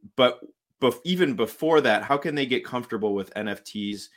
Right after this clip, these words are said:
You know, even with, with your project, how do, how does someone just kinda dip their toe in, figure out this, this space if they're not familiar?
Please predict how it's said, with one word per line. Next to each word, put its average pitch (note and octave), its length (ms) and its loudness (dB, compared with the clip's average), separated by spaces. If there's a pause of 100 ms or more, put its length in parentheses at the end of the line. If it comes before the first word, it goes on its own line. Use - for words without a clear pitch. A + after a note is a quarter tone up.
(140)
You - 80 -14
know, G2 120 -6
even D3 240 -2
with, A#2+ 200 0
with G#2 240 -6
your C#3+ 100 6
project, A2 460 2
how C#3 180 -2
do, D#3+ 140 0
how - 100 -4
does - 180 0
someone B2+ 360 -2
just - 300 -8
kinda G2+ 280 -10 (480)
dip A#2+ 220 -8
their G#3+ 120 -2
toe A#2 280 0
in, A2 240 -4
figure G#2+ 360 -6
out G#2 240 -4
this, - 200 -12
this - 240 -14
space - 380 -12
if - 100 -20
they're G#2 80 -14
not G2+ 200 -12
familiar? - 380 -20